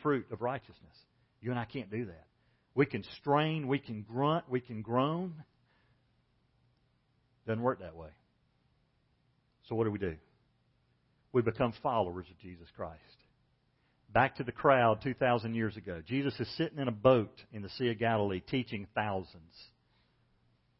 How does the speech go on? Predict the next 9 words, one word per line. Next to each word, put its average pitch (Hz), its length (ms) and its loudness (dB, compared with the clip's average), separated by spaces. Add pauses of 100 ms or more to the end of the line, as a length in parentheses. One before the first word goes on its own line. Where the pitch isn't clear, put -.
(680)
And 110 140 -4
the 101 60 0
religious 123 480 2
people 143 440 -2 (680)
rejected 92 640 -8
it. - 100 -20 (1080)
Made 135 260 4
'em 104 140 -2
mad. 113 420 -2